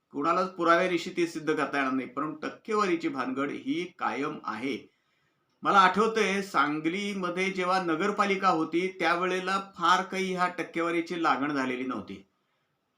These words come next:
कुठल्याही खात्यामध्ये, शासकीय खात्यामध्ये साधारण एक वीस पंचवीस वर्षापूर्वी ही टक्केवारीची फार-, फारशी भानगड आलेली नव्हती. नंतर क्रमाक्रमानं, क्रमाक्रमानं त्याच्यामध्ये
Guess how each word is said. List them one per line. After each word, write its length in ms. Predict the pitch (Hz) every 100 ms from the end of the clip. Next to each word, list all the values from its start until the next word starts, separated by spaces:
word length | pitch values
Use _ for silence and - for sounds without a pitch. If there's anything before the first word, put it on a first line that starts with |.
| _ -
कुठल्याही 380 | 139 208 220 226
खात्यामध्ये, 560 | 196 175 185 185 180 190
शासकीय 340 | 175 151 190 180
खात्यामध्ये 440 | 165 175 170 180
साधारण 320 | 170 156 170
एक 140 | 180 160
वीस 240 | 180 190
पंचवीस 340 | 196 185 190
वर्षापूर्वी 460 | 185 175 180 175 180
ही 100 | 175
टक्केवारीची 480 | 175 151 165 175 165
फार-, 300 | 160 143 151 -
फारशी 220 | 135 131 160
भानगड 300 | 139 131 139
आलेली 240 | 120 123
नव्हती. 380 | 120 101 - - _ _ _ _
नंतर 420 | 131 135 131 190 196
क्रमाक्रमानं, 800 | 196 151 160 165 165 165 170 170
क्रमाक्रमानं 680 | - 143 151 160 156 156
त्याच्यामध्ये 680 | 151 135 143 139 139 151 151